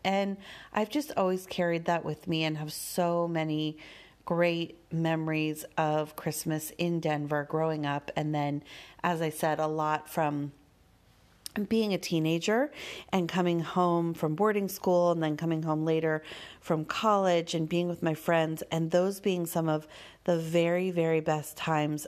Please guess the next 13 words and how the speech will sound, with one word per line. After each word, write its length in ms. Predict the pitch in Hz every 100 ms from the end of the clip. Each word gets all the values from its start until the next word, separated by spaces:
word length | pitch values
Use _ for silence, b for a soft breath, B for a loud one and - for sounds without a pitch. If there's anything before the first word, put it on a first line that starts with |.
| -
of 380 | 151 143 151 -
my 180 | 160 143
life, 360 | 147 139 139 -
where 160 | 156
we 420 | 156 165 180 202 202 B B B -
were 140 | 180
just 320 | 165 165 -
really 520 | 175 190 233 254 302 254
and 120 | 185
truly 440 | - 160 156 165
young 580 | 165 156 147 147 151 160 -
and 180 | 156 147
carefree 840 | - 143 139 - 151 143 143 143